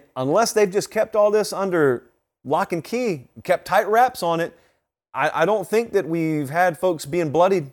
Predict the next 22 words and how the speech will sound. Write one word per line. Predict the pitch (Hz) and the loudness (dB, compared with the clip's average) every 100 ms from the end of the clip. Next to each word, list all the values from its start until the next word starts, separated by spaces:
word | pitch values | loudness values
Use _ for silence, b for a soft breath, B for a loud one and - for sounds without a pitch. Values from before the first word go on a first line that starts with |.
| - | -6
in | 143 151 | -4 -2
the | 147 139 120 117 | 0 -2 -4 -8
tunnel | 156 190 147 | -6 -4 0
there | 123 127 123 | 0 0 0
every | 120 123 | 0 2
other | 117 110 | 0 0
week. | 113 113 | -2 -4
So | - 123 120 107 - _ _ _ _ - | -2 2 2 2 -8 _ _ _ _ -6
the | 139 139 131 123 | 0 2 2 0
stadium | - - 226 247 208 | -8 0 2 2 -2
construction | 185 170 220 208 - 196 | -4 -6 -2 -2 -2 -6
has | 156 135 | -6 -2
been | 151 147 | 0 0
a | 113 | -4
constant. | - 123 98 - 78 | -6 -6 -6 -12 -14
There's | - 120 | -10 -10
probably | - 185 180 190 180 | 0 0 2 2 2
another | 165 170 156 | 2 -2 0
variable | 135 147 139 131 123 | 0 0 0 -2 -4
in | |
play | 110 120 113 | -4 -2 0
there. | 110 107 | 2 0